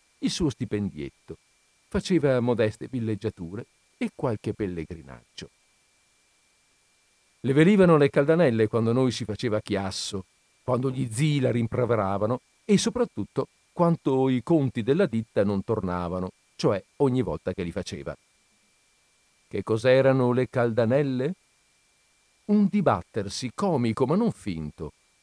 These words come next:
un fluttuare delle immagini del mondo, ma infrarosso e microscopico, un calore interno che non fa salire i termometri, un'insopportazione incipiente ma potenzialmente assoluta.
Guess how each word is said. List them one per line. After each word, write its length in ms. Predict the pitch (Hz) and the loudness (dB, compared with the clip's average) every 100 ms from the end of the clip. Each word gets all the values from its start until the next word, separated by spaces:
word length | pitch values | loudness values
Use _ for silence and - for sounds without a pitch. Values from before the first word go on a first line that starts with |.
| _ | _
un 180 | 185 175 | 4 4
fluttuare 840 | - 208 - 196 202 208 202 185 | 2 -6 -6 -4 -2 0 0 0
delle 260 | 165 160 165 | 2 2 2
immagini 500 | 160 170 170 - 160 | 2 0 -2 -2 -4
del 180 | 156 143 | -2 -2
mondo, 520 | 135 120 107 104 101 _ | 0 0 0 0 -2 _
ma 160 | - 170 | -2 2
infrarosso 920 | 180 180 - 196 226 220 - - 196 | 4 2 2 -2 -2 -4 -8 -6 -2
e 80 | 190 | 0
microscopico, 1080 | 185 185 - 170 - - 90 82 87 - 87 _ _ _ _ _ _ | 0 -4 -6 -8 -8 -4 -4 -4 -8 -10 -10 _ _ _ _ _ _
un 160 | - 156 | 2 4
calore 360 | 143 139 151 139 | 6 6 6 4
interno 440 | 131 135 151 143 | 4 4 4 2
che 140 | 135 | 2
non 100 | 123 | 0
fa 160 | 131 196 | 0 -4
salire 360 | - 107 107 101 | -4 -4 -2 -2
i 40 | |
termometri, 640 | 104 98 104 104 104 104 - _ _ _ _ | -2 -2 0 0 -2 -4 -8 _ _ _ _
un'insopportazione 1400 | - 175 202 208 190 208 - 202 202 214 - 240 240 226 | 2 6 8 6 4 0 -2 -2 0 -2 -4 -4 0 2
incipiente 1000 | 214 208 - 202 156 143 117 113 107 175 - _ | 2 0 -2 -6 -2 0 2 0 -2 -8 -10 _
ma 140 | 160 170 - | -4 -4 -2
potenzialmente 760 | 180 196 185 - 196 214 185 | -4 0 0 0 0 0 -2
assoluta. 600 | 180 - 170 85 - 85 | -6 -6 -8 -10 -14 -14